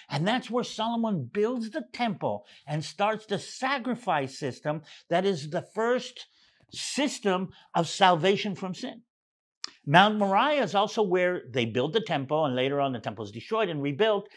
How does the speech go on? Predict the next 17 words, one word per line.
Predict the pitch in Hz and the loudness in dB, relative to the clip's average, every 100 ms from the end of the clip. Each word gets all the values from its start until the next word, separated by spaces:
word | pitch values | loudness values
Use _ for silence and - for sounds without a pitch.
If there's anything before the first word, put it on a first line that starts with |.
| - - - | -20 -12 -2
And | 156 156 | 0 0
during | 196 254 240 | 0 0 0
the | 196 | -4
time | - 190 185 | -4 -4 -2
of | 175 | -4
Jesus, | 131 262 226 - | -4 -4 -4 -6
that | - 180 240 | -4 -2 -2
is | 196 | -4
the | 220 | -8
temple | 202 202 170 165 | -6 -6 -4 -4
that | 127 | -6
Jesus | 107 160 170 147 | -6 -8 -8 -10
comes | - 220 247 - | -4 -2 -2 -4
to | - 110 98 - - - | -8 -10 -12 -20 -10 0
and | 151 160 - | 0 0 -2
teaches | 277 311 294 185 123 | 2 2 2 0 0
in. | 92 | -6